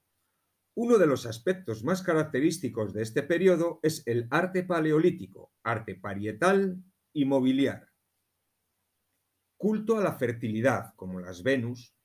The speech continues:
escenas de caza, animales, rituales.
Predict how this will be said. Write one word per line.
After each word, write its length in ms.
escenas 480
de 120
caza, 500
animales, 760
rituales. 920